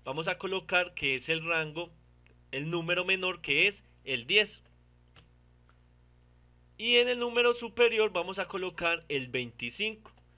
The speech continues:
Entonces ahí le estamos diciendo, "Arrójame un número cualquiera, pero que cumpla estas características, de diez a veinticinco". Presionamos aceptar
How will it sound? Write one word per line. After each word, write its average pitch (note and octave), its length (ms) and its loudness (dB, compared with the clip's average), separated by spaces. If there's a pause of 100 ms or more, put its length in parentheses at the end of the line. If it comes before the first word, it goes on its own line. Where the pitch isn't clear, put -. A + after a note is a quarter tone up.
(340)
Entonces C#3+ 140 -4
ahí C#3+ 120 2
le D3+ 80 0
estamos D#3 300 -4
diciendo, C3 580 -6
"Arrójame D#3 500 -4
un G#3 100 -8
número F3+ 420 -2 (120)
cualquiera, G3+ 580 2 (240)
pero G3 220 -2
que G3+ 160 0
cumpla F3+ 560 -4
estas D#3 320 -8
características, B2+ 840 -4 (320)
de C3 200 0
diez G#3+ 420 2 (240)
a C3+ 140 0
veinticinco". B2 800 -8 (400)
Presionamos C3+ 580 -8 (160)
aceptar F#3 800 0